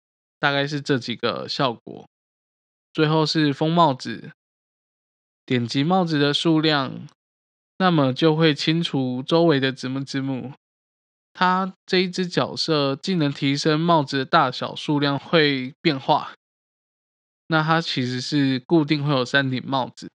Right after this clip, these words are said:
大中小不一定要照着顺序去消除，不过大的消除范围是最大的，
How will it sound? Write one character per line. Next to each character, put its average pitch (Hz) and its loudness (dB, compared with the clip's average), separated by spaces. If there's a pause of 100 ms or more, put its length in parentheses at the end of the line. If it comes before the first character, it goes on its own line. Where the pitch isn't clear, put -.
(640)
大 175 0
中 170 0
小 135 -2
不 147 -2
一 139 0
定 147 -2
要 139 0
照 143 2
着 123 0
顺 143 -4
序 131 -6
去 127 -6
消 127 -2
除， 87 -12 (380)
不 131 -6
过 156 2
大 156 4
的 123 -2
消 143 -2
除 131 -6
范 131 -4
围 123 -6
是 127 -8
最 127 -4
大 120 -4
的， - -16